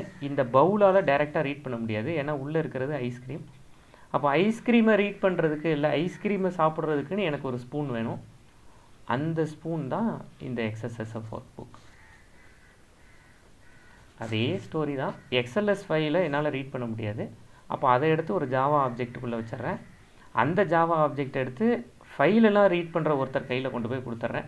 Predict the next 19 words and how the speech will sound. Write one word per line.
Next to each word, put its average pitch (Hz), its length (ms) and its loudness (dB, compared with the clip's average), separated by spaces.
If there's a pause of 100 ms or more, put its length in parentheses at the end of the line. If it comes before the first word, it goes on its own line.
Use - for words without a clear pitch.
(160)
நீங்க 131 240 -6
ஃபைலெல்லாம் 139 440 -2
ரீட் 127 180 -6
பண்ணுவீங்களாமே. 107 520 -6 (760)
இந்த 156 220 4 (300)
ஃபைலுங்கிற 196 560 4 (120)
ஆப்ஜெக்ட்டுக்குள்ள 139 640 -4 (100)
எனக்கு 127 240 -4
ஒரு 120 80 -2 (120)
எக்ஸ் 110 200 -8
எல் 151 120 -4
எஸ் 151 120 -12
ஃபைல் 117 240 -6
இருக்குன்னா, 123 300 -6 (1160)
சாதாரண 202 380 4 (100)
ஃபைல்னா 156 340 0
அதை 139 180 -2
ரீட் 131 180 -8
பண்ணிடுவேன். 117 420 -6